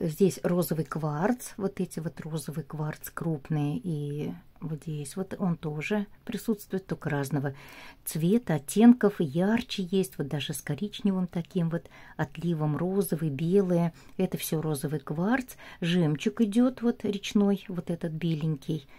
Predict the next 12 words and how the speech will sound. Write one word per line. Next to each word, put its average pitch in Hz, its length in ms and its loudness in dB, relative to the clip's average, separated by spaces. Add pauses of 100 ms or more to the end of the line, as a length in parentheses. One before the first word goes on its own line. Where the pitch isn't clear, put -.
(100)
И 165 440 0
вот 156 180 -6
такой 175 440 4
вот 240 200 4
еще 214 520 2
барочный. 185 720 2 (460)
И 233 720 6
кристаллы. 135 760 0
Вот 160 220 -2
эти 185 200 -2
вот 156 160 -10
кристаллы, 190 760 0